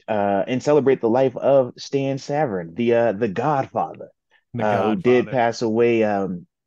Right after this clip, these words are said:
Speaker 1: I believe it was yesterday. I'm not exactly sure what time. Uh,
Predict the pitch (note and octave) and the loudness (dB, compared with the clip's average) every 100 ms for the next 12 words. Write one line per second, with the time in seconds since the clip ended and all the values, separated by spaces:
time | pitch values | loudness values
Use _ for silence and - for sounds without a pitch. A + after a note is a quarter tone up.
0 | - E2+ A#2+ A2+ G#2+ F#2 F#2+ A2 A2+ A#2 | -16 -4 -2 0 -2 -4 -4 -6 -4 -8
1 | F#2+ G#2 G2+ G2 A2 A#2+ G#2+ G#2+ G2 G#2 | -4 -4 -4 -4 -6 -4 -2 -4 -6 -6
2 | G#2+ F#2 A2 G#2 - A#2 A2+ G#2 F#2+ F#2+ | -6 -2 -2 -2 -6 -6 -4 -4 -4 -6